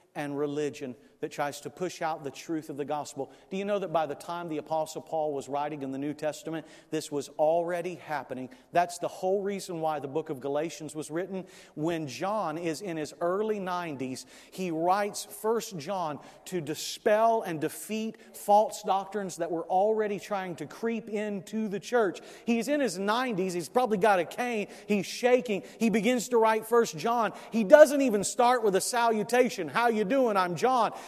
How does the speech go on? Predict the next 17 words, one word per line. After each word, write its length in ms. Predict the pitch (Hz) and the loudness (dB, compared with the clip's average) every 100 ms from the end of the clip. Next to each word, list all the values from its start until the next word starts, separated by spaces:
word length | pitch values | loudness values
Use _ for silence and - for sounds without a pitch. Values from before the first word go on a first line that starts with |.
| - | 0
He 100 | 240 | 0
says, 260 | - 262 277 | 8 8 12
"I 140 | 302 | 12
was 240 | 349 330 220 | 12 10 10
there. 440 | 339 349 330 214 - | 12 12 12 8 6
I 140 | 277 302 | 8 8
saw 440 | - - 330 339 | 4 6 10 12
Jesus 560 | 240 202 294 233 247 262 | 10 6 6 6 0 0
in 120 | 233 | 0
the 80 | 214 | 0
flesh." 760 | - 226 156 - - - - - _ _ _ _ _ _ _ _ _ _ _ _ _ _ _ _ _ - | 4 4 4 -4 -14 -14 -16 -20 _ _ _ _ _ _ _ _ _ _ _ _ _ _ _ _ _ -10
Trying 320 | 156 175 180 | -4 -4 -4
to 80 | 180 | -6
warn 380 | 160 160 131 123 | -4 -4 -6 -8
us 220 | 110 - | -12 -10
against 440 | 139 123 131 - - | -8 -8 -10 -14 -14
false 580 | - 151 143 - - | -4 -2 -2 -8 -20